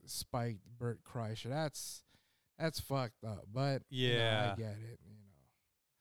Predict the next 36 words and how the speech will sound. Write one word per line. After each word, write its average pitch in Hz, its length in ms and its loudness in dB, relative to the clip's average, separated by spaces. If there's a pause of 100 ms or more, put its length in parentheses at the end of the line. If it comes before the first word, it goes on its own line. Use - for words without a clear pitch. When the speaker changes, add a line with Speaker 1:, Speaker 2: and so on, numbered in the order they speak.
(100)
Speaker 2:
Yeah, 113 140 4
Speaker 1:
At 113 40 6
Speaker 2:
I 113 60 6
Speaker 1:
least 156 100 6
Speaker 2:
heard 151 80 6
Speaker 1:
he - 40 6
Speaker 2:
about 123 140 6
Speaker 1:
didn't, 120 60 -2
Speaker 2:
that 113 120 2
Speaker 1:
at 117 80 0
least 143 80 0
Speaker 2:
last - 80 2
Speaker 1:
he 156 60 4
didn't 139 200 4
Speaker 2:
week, - 20 -16
too. - 120 0
Speaker 1:
poison 131 340 2
him 113 360 -2
or 113 120 -4
something, 113 380 -6
you 117 80 -6
know. 127 100 -4
He 131 100 -4
gave 151 180 -2
him 151 140 -2
a 139 40 -2
little 131 160 0
Molly, 131 360 -2
you 151 60 -4
know. 202 240 -6 (680)
It's 294 100 -16
a 240 40 -4
little 143 220 4
Mo-, 143 320 -2
you 220 80 -4
know, 175 180 -2